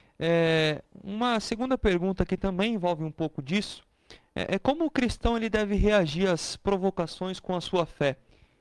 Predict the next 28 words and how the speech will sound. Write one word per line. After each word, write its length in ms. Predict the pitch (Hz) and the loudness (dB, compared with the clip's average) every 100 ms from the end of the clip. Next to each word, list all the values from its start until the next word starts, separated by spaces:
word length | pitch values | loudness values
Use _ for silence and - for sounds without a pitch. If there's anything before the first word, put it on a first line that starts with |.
| _ _ | _ _
que 380 | - 160 156 - - _ - | -8 -4 -2 -4 -10 _ -8
existem 360 | 147 151 - 185 | -6 -4 -2 -2
momentos 380 | 180 165 165 | 0 -2 -4
que 100 | - | -8
nós 200 | 165 160 | -6 -6
vamos 560 | 143 160 156 131 - - - | -6 -8 -8 -12 -14 -12 -4
pregar 500 | 165 147 143 151 - _ _ - | -2 2 0 0 -8 _ _ -8
e 100 | 147 | -6
evangelizar, 800 | 143 160 160 143 135 175 208 - _ _ _ _ | -4 -6 -6 -6 0 2 2 -2 _ _ _ _
e 60 | 147 | -8
nesse 220 | 156 - | -8 -8
momento 340 | 175 165 165 175 | -8 -8 -10 -8
nós 180 | 175 | -8
sofremos 580 | - 175 - 175 175 170 | -6 -10 -8 -8 -8 -12
provocações, 1040 | - 180 175 175 180 165 - 160 151 131 | -8 -6 -4 -4 -6 -8 -6 -4 -4 -6
né? 220 | 165 151 202 _ _ _ _ _ | -6 -6 -8 _ _ _ _ _
Não 220 | 151 190 | -6 -4
apenas 340 | 226 214 214 170 | -4 -4 -6 -4
nesses 300 | 196 190 165 | -6 -8 -8
momentos, 540 | 190 165 156 139 - | -6 -4 -4 -6 -10
mas 300 | 151 156 147 | -10 -8 -8
em, 120 | 165 170 | -12 -12
no 160 | 156 160 | -12 -8
nosso 280 | 165 - | -8 -8
cotidiano. 800 | - 165 - 156 165 151 139 131 - _ _ - | -10 -10 -10 -10 -6 -4 -6 -8 -16 _ _ -12
Como 200 | 185 196 | -10 -6
nós 220 | 196 175 | -6 -6
devemos 720 | 175 156 170 165 151 - - | -6 -6 -6 -6 -8 -12 -16